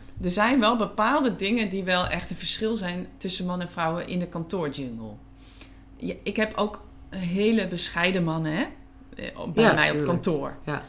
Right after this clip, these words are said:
Speaker 1: En ik heb verschrikkelijke bitches, vrouwen.
Speaker 2: Ja.
Speaker 1: Eh, hè, dus dat even voor, vooraf, hè.
Speaker 2: Nee, heel goed.
Speaker 1: Maar
Speaker 2: We nuanceren
Speaker 1: wat
Speaker 2: het
Speaker 1: ik
Speaker 2: meteen. <clears throat>
Speaker 1: merk, is dat mannen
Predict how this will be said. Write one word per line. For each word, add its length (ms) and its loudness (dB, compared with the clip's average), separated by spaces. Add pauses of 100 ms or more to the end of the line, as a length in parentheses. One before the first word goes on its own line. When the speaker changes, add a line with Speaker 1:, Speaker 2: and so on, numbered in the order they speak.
(120)
Speaker 1:
En 120 0
ik 80 -2
heb 160 0
verschrikkelijke 760 0
bitches, 720 -2 (180)
vrouwen. 640 2
Speaker 2:
Ja. 300 -2
Speaker 1:
Eh, 140 -6
hè, 260 2
dus 260 -4 (140)
dat 180 0
even 440 -4
voor, 280 -4
vooraf, 360 -4
hè. 100 -2
Speaker 2:
Nee, 120 4
heel 120 6
goed. 340 -4
Speaker 1:
Maar 220 6
Speaker 2:
We 60 8
nuanceren 440 8
Speaker 1:
wat 120 10
Speaker 2:
het 120 4
Speaker 1:
ik 40 -2
Speaker 2:
meteen. 200 4 (100)
<clears throat> 60 6
Speaker 1:
merk, 320 2 (600)
is 200 2
dat 180 -2
mannen 480 2